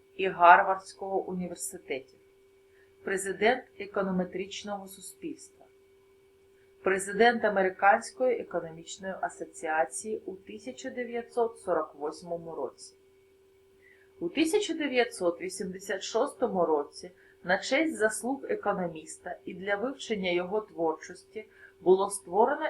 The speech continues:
Міжнародне товариство Йозефа Шумпетера. У дві тисячі першому році у Берліні заснований інститут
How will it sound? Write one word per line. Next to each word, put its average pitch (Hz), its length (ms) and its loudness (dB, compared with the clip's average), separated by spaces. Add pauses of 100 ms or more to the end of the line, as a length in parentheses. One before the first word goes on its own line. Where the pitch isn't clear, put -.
Міжнародне 202 800 0
товариство 156 800 -4
Йозефа 190 560 0
Шумпетера. - 760 -6 (1600)
У - 80 -14
дві 226 200 -8
тисячі 330 500 0
першому 226 680 2
році 160 540 0 (500)
у 262 100 -6
Берліні 214 640 4
заснований 220 760 -2
інститут 202 540 -12